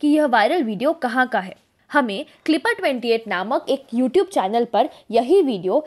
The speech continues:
इस वर्ष तेरह अक्टूबर को प्रसारित किया हुआ मिला। उसके साथ दी गई जानकारी में बताया गया है कि यह वीडियो छत्तीसगढ़ के कोरबा का है।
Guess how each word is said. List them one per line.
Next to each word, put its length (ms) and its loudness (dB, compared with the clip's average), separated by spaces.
इस 240 0
वर्ष 220 2
तेरह 300 2
अक्टूबर 460 2
को 120 -6
प्रसारित 480 -2
किया 260 -2
हुआ 220 2
मिला। 260 -6
उसके 240 0
साथ 180 4
दी 220 2
गई 160 0
जानकारी 500 2
में 160 0
बताया 360 -2
गया 240 0
है 240 0
कि 80 0
यह 200 2
वीडियो 320 0
छत्तीसगढ़ 560 -2
के 120 -4
कोरबा 480 2
का 140 -2
है। 160 -8